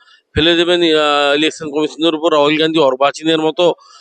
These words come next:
বলে যাচ্ছে। আর মমতা বন্দ্যোপাধ্যায় কথার কোনো গুরুত্ব কেউ দেয় না। ইলেকশন কমিশন তার কাজ করবে, একটা স্বশাসিত সংস্থা, তিনি সাংবিধানিক, আহ, রক্ষা কবচ তাদের রয়েছে, তারা তাদের মতো করে ফাংশন করবে এবং তারা ফাংশন করবে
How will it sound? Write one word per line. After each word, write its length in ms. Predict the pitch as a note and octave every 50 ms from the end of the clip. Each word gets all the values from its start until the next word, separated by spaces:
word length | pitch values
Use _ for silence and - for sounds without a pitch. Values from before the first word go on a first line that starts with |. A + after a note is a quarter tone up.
| _ _ _ _
বলে 200 | - D#3+ E3+ F3+
যাচ্ছে। 360 | F3+ F3+ - - - A3+ A3 A3+
আর 120 | A3+ G#3
মমতা 340 | G3 E3 C#3+ C#3+ C#3+ C#3+ D#3
বন্দ্যোপাধ্যায় 440 | D#3+ F3 F3+ F#3 G3 A3 A#3 C4 C4
কথার 260 | - G#3+ G3 - G3 F#3+
কোনো 180 | - A3+ A#3+
গুরুত্ব 580 | G#3+ G3 G3 F#3+ F#3+ - _ A3+ A3 A3 G#3+ - - _ _ - _ _ _ _
কেউ 140 | - G3+ G3+
দেয় 240 | E3 E3 D#3 D#3+ E3
না। 120 | G3 A#3
ইলেকশন 380 | A#3 F#3 D#3 D3+ - - E3+ D#3+
কমিশন 380 | D3 E3+ E3+ E3+ D3+ F#3+ F#3+
তার 180 | E3+ F3+ F3+ F3
কাজ 260 | - - D#3 - -
করবে, 320 | - _ C#3 C#3+ C#3 G3+ A3+
একটা 220 | G#3+ - - G#3
স্বশাসিত 600 | - - - B2 - C3+ B2 C3+ C#3 C#3 _ -
সংস্থা, 500 | - - - A#2+ B2 A#2+ - _ G#3 G#3+
তিনি 380 | G3 _ D#3+ D3 D3 D#3+ E3 - - - - - - - _ - -
সাংবিধানিক, 640 | C3 C3+ C#3+ C#3+ C#3+ C#3 D3+ D#3+ E3+ E3+ E3+ D3 - - -
আহ, 260 | - G2 A#2+ B2+ C3+ C#3
রক্ষা 280 | C3+ C3+ - - C#3+ C#3 -
কবচ 260 | D3 D#3 D#3 D#3+ D3+ -
তাদের 260 | - C#3+ C3+ D3 D3+ B2+
রয়েছে, 300 | C3+ C3+ C3 - - G#3
তারা 260 | - - C#3+ D#3 E3
তাদের 300 | - D3 C3+ C3 C#3+ C#3+
মতো 260 | D3 D3+ D3 - B2+
করে 280 | - E3+ F#3+ G3+ G#3 G3+ - - - - - _ _
ফাংশন 400 | - C#3 D3 D3+ C#3+ D#3+ F3 E3+
করবে 300 | D3+ F3+ G3 G#3+ G#3 C4+
এবং 200 | C4+ B3 B3 A#3+ G3+
তারা 260 | F3+ D#3 D#3+ G3 - -
ফাংশন 360 | - D#3 C#3+ - - F#3 F3+
করবে 380 | E3 F#3 G3+ G3+ F#3+ A3 A#3+ A#3+